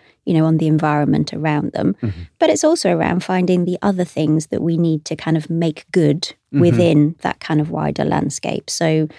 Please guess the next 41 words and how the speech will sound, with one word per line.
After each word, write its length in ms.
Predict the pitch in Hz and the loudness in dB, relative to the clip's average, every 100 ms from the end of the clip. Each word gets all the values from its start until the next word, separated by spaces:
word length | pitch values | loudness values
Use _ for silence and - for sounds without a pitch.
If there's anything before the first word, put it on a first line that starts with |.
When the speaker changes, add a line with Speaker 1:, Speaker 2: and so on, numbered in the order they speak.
| - - _ _ - | -20 -20 _ _ -6
Speaker 1:
we've 180 | 165 180 | -2 -2
just 120 | - | 0
launched 280 | 170 165 - | 0 0 -2
a 40 | |
product 360 | 160 175 - - | -4 -2 -2 -2
actually, 400 | - - 170 160 | -6 -4 -2 0
which 220 | 165 - | -2 0
is 160 | 339 381 | 0 0
a 60 | |
contract 500 | - - - - - | -2 -2 -2 -2 -6
Speaker 2:
Mm-hmm. 100 | - | -4
Speaker 1:
product, 440 | - - - 101 - - | -2 0 -2 -6 -10 -8
but 140 | - | -4
very 260 | 202 220 220 - | 0 0 0 -2
different 640 | 320 311 - 151 - - | -2 -2 -4 -2 0 -2
to 100 | - | -8
the 100 | 175 | -6
other 160 | 165 156 | -4 -4
contract 440 | - 160 156 - | -4 -4 -4 -8
products 360 | - - - - | -6 -6 -4 -6
you 80 | 160 | -8
can 160 | - | -6
get 240 | 165 160 - | -6 -6 -4
in 80 | 160 | -2
the 140 | 165 160 | 0 0
market. 380 | 156 - - - - | -2 -6 -8 -8 -8
Speaker 2:
Mm-hmm. 220 | 101 87 - | -8 -10 -12
Speaker 1:
So 140 | - | -6
it's 120 | 110 - - | -4 -4 0
still 180 | 196 175 | 2 4
inherently 640 | 170 165 160 156 - 147 | 2 -2 -2 -4 -4 -8
flexible. 960 | - - 196 - - 202 208 208 214 220 - _ _ - | -4 -4 -4 -4 -8 -2 2 2 2 -2 -10 _ _ -10
You 100 | 151 | -8
can 280 | 156 160 | -2 0
leave 580 | 165 202 208 202 202 190 | 2 4 4 2 0 -2
without 400 | 160 170 170 156 - | -4 -2 0 0 -2
a 60 | |
massive 500 | 170 175 180 - 170 | -2 -2 -4 -6 -10
kind 240 | - - 165 | -6 -2 -2
of 140 | 156 | -4
penalty. 760 | - 196 185 175 - 175 175 | -2 0 0 0 0 0 0